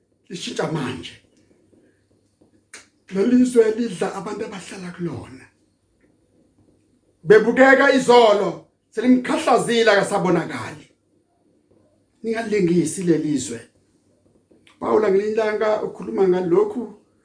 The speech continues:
ngakwenye angle. Bhala incwadi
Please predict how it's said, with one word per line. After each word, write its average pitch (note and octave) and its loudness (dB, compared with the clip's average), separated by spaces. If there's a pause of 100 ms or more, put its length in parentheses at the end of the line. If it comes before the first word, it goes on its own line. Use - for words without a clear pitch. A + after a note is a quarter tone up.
(260)
ngakwenye G3 -6
angle. G3+ -2 (1120)
Bhala F#3 -4
incwadi G#3+ 0